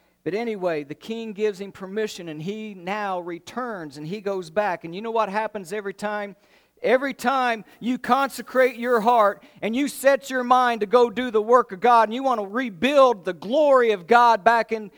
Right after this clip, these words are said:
in the community and, and in the church, you know what happens? You got what? Enemies. Immediately as he set forth,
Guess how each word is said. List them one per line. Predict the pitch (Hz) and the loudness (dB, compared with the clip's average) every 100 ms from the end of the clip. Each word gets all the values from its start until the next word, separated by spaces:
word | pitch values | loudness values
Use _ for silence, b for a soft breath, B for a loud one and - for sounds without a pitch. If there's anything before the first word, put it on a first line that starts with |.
| b | b
in | - 220 | -6 -4
the | 196 | -4
community | - 196 214 277 247 208 190 151 b b | -6 -6 -4 -2 -2 -4 -6 -10 b b
and, | 208 202 - | -6 -6 -8
and | 180 208 | -8 -6
in | 226 226 | -6 -6
the | |
church, | 170 - 277 269 233 - | -8 -6 0 0 0 -8
you | 240 | -6
know | |
what | 240 240 | 0 2
happens? | 214 240 247 254 233 - _ | 2 -2 -2 -8 -10 -20 _
You | 185 | -4
got | 185 214 202 | 0 2 2
what? | 214 208 160 - | 2 2 2 -2
Enemies. | 202 185 131 120 - _ _ _ b b b b _ | -6 -6 -12 -18 -20 _ _ _ b b b b _
Immediately | 190 190 247 339 311 294 269 277 | -2 0 2 2 2 4 4 2
as | 240 | -2
he | 240 262 | -4 -6
set | - 269 247 - | -2 -2 -2 -4
forth, | 269 254 240 202 | 0 2 2 0